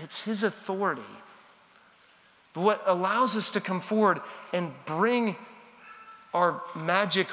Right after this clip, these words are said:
ruined is because he has set it right.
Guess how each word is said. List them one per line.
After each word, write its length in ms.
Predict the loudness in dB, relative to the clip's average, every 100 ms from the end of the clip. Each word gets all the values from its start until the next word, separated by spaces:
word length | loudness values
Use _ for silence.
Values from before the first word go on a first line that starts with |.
| -2
ruined 500 | 0 2 0 -4 -8 -8 -8 -14 -20 -20 -20 -20 -20 _ _ _ -12
is 80 | -6
because 320 | -4 -2 -2
he 140 | 0 0
has 120 | 0
set 280 | 0 2 2
it 100 | 0 -2
right. 500 | -6 -6 -8 -12